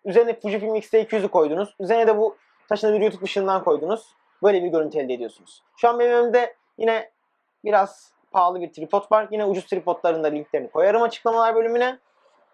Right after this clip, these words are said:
Karşınızda bir tripod, bir kamera ve bir ışık yeterli. Sonrası montajda kalıyor.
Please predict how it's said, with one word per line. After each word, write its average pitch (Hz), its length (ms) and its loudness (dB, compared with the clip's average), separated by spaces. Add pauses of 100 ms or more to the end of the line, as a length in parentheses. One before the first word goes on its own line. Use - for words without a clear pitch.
(380)
Karşınızda 247 460 0
bir 233 120 -4
tripod, 226 460 -4
bir 220 140 -4
kamera 220 420 2
ve 190 120 -4
bir 180 100 -6
ışık 160 240 -8
yeterli. 117 420 -6 (260)
Sonrası 214 560 0 (300)
montajda 160 480 -2
kalıyor. 131 360 -12